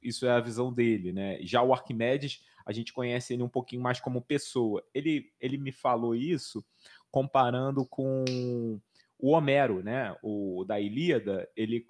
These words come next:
ele conta que existem pelo menos vinte Homeros na história. É, e, e é im-,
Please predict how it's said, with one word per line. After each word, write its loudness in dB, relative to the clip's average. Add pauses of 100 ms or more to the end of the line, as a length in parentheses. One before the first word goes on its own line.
ele -2
conta -4
que -6
existem 0
pelo 0
menos -2 (500)
vinte -2
Homeros 2 (400)
na -2
história. -4 (580)
É, -4
e, -2
e 6
é 4
im-, -6